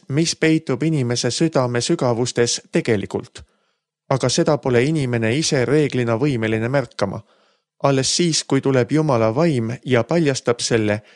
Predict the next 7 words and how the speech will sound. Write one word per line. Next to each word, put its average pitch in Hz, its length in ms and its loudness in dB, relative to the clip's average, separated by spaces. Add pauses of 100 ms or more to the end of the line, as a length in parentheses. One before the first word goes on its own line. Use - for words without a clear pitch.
(280)
me 139 140 4
märkame, 135 680 0
milline 139 460 2
on 117 100 0
inimene 120 420 0
tegelikult, 107 720 0 (180)
isegi 113 540 -2